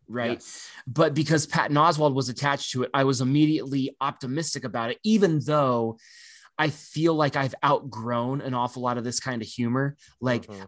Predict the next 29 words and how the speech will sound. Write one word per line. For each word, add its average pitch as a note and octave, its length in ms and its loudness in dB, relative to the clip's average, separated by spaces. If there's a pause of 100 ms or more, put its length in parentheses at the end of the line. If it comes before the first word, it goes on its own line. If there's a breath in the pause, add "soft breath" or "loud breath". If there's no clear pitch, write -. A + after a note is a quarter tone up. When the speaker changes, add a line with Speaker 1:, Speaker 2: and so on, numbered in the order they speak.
Speaker 1:
I, D3+ 320 4
I D3 120 4
went D3 280 2
through F3+ 240 -4
my D3+ 200 2
Family C#3+ 420 -2
Guy A#2+ 220 0
heyday A#2 420 -4
in A2 80 -8
high B2 220 0
school A#2+ 320 -2
and G#2+ 100 -6
college, - 600 -2 (360 loud breath)
and B2 380 2 (560)
there D3 120 4
was C#3 160 4
a, C3+ 40 -6 (140)
there D3 140 0
was C#3+ 140 -2
probably E3 440 -2
a C#3+ 60 0
three E3 300 -2
to D#3 60 0
four D3+ 280 -4
year B2+ 160 -4
period C#3+ 320 -2
of A#2 80 -2
my A2 120 -2
life A#2 420 -2